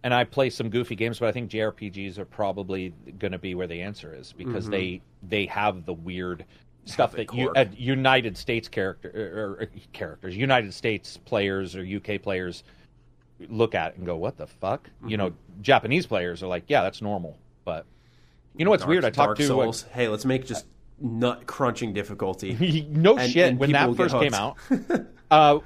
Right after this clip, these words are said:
Speaker 1: I was talking to two gamers from Japan. Uh, she is full Japanese and has lived all, all her life. And the, uh, the guy's lived there since he was, like, eighteen. He's thirty now.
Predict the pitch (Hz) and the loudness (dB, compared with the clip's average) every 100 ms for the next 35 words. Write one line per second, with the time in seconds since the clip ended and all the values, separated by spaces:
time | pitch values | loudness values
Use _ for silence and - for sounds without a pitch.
0 | - 135 147 147 156 135 143 123 120 110 | -2 4 4 6 4 4 0 4 4 4
1 | - 139 113 123 120 110 - - 117 107 | 0 0 2 0 0 -4 -6 0 2 2
2 | 101 107 - 131 123 120 120 _ _ _ | -2 -6 -2 0 0 -2 -8 _ _ _
3 | - 107 104 - - 143 143 113 - - | -6 0 2 0 -2 2 4 2 0 0
4 | 135 113 104 101 95 98 101 101 92 104 | 0 4 2 2 -6 -8 -8 -8 -2 -2
5 | 92 98 98 95 95 - 110 - 107 98 | 0 2 2 2 -2 -4 -6 0 0 0
6 | 98 90 92 104 95 95 90 101 95 92 | -2 -2 -2 -6 -8 -8 -4 -2 -2 -4
7 | 92 107 101 104 92 92 87 95 87 92 | 2 2 2 -2 -6 -4 -6 -8 -10 -10
8 | 87 82 90 85 92 87 - 101 92 90 | -12 -10 -12 -12 -12 -12 -10 -10 -8 -8
9 | 90 | -8